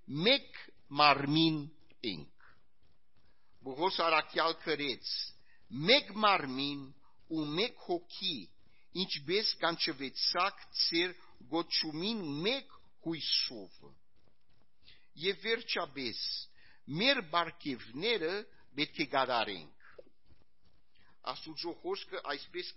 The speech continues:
căre, gă căre mezi. Haba sirov jeș mardutian, he develov,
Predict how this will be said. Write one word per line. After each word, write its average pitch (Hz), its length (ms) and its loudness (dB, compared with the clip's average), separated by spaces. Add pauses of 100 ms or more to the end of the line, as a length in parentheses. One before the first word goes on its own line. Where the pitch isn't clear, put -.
(100)
căre, 135 400 -6 (240)
gă 123 100 -8
căre 123 360 -6
mezi. 107 500 -12 (840)
Haba 165 440 6
sirov 208 600 -2
jeș 175 280 -4
mardutian, 156 1200 -2 (380)
he 143 100 -4
develov, 139 680 -2